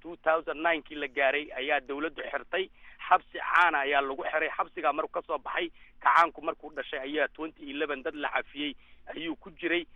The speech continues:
Markii la soo saarayna wuxuu aasaasay guuto la yiraahdo Guutada Islaamka.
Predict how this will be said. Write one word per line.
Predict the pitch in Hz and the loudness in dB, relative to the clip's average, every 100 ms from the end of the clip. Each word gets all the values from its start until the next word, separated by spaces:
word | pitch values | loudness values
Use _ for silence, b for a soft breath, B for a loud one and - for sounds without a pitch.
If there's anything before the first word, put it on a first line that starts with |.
| - - | -20 -8
Markii | 175 - 170 | -8 -6 -4
la | 156 - | -4 -4
soo | 160 165 | -4 -2
saarayna | 151 131 139 147 131 - - - | 2 4 4 2 -2 -4 -12 -14
wuxuu | 139 156 165 | -10 -6 2
aasaasay | 139 - 139 123 139 | 2 2 -2 -6 -6
guuto | 120 127 139 170 | -14 -12 -10 -6
la | 156 | -4
yiraahdo | 135 135 127 127 | -4 -2 -2 -4
Guutada | 123 131 - 156 | -10 -10 -6 -6
Islaamka. | 131 - 156 156 156 165 | -6 0 4 4 4 -6